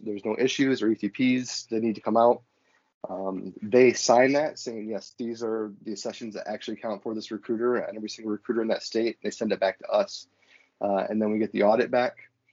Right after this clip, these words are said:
to ensure that everything was followed by the, uh, the L O I. And then we consolidate all those sheets for three months. Uh, we do that every single month. We file, just consolidate all those sheets, uh, at the end of the quarter.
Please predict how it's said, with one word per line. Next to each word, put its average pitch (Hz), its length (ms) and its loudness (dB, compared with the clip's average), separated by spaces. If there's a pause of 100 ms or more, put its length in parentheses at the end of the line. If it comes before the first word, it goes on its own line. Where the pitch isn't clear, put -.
(220)
to 120 80 -8
ensure 110 420 -4
that 104 160 -6
everything 104 340 -8
was 101 200 -12 (100)
followed 107 320 2
by 104 200 0
the, 101 200 -2
uh, 98 180 -4
the 107 120 -2
L 101 80 -2
O 95 120 -4
I. 110 280 -2 (640)
And 110 140 -4
then 110 80 -2
we 107 160 -4 (100)
consolidate 117 680 2
all 123 300 0
those 131 440 -8 (120)
sheets - 320 -12
for 107 280 -10
three 113 220 -4
months. 107 520 -6 (100)
Uh, 98 200 -4
we 107 80 -2
do 120 100 2
that 117 100 4
every 117 140 0
single 120 160 -4
month. 101 220 -4
We 104 100 -6
file, 107 260 0
just 101 160 -12
consolidate 113 380 -2
all 113 160 0
those 113 180 -4
sheets, - 300 -10 (640)
uh, 104 60 -2
at 110 140 -4
the 117 80 -2
end 110 100 -2
of 110 60 -4
the - 40 -18
quarter. 107 380 0